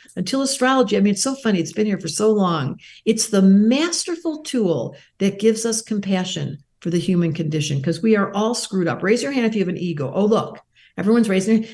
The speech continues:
and that ego's function, evading God's oneness, E G O, is to take you away from the peace.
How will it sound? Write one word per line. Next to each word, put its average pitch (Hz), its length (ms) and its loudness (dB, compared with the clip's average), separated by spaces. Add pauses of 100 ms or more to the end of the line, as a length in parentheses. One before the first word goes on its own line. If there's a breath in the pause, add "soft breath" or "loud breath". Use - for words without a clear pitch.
and 233 140 6
that 294 240 0
ego's 302 340 0
function, 262 460 -2 (920)
evading 240 760 2
God's 214 440 -2
oneness, 214 640 -2
E 214 160 -2
G 208 300 -2
O, 196 320 0 (240 loud breath)
is 240 140 2
to 254 100 -2
take 277 340 -6
you 254 140 -2
away 240 500 2
from 208 260 0
the 190 100 2
peace. - 640 -6